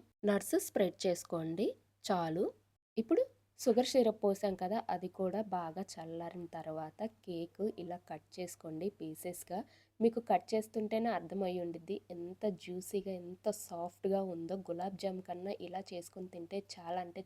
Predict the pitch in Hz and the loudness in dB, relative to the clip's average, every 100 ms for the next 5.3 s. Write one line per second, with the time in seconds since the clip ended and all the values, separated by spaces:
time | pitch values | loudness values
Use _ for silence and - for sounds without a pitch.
0 | - 180 170 190 185 175 - - 185 175 | -14 -10 -6 -6 -6 -10 -12 -10 -8 -6
1 | 170 160 190 170 - 175 - 180 180 - | -8 -8 -6 -6 -6 -14 -8 -6 -6 -6
2 | 185 165 156 165 233 _ _ - 185 208 | -8 -8 -8 -8 -8 _ _ -6 2 2
3 | 196 - 185 208 202 175 175 170 185 180 | 2 -2 -2 0 0 -2 -12 -8 -8 -8
4 | 180 160 - 170 175 170 165 175 185 170 | -12 -12 -12 -10 -6 -6 -6 -8 -8 -8
5 | 156 160 | -10 -8